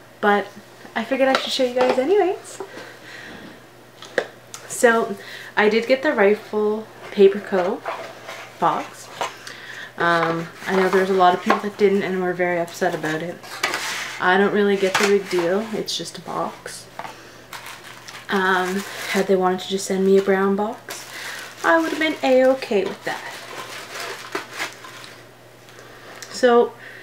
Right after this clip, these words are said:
the only issue I've come, oh no, I'm just crazy.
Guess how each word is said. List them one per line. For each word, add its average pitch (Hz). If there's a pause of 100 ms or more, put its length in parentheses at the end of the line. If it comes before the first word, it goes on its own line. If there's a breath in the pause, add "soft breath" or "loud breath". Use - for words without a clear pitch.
(320 loud breath)
the -
only 294 (180)
issue 208
I've 196
come, 196 (380)
oh 240 (120)
no, 214 (540)
I'm 180
just -
crazy. 208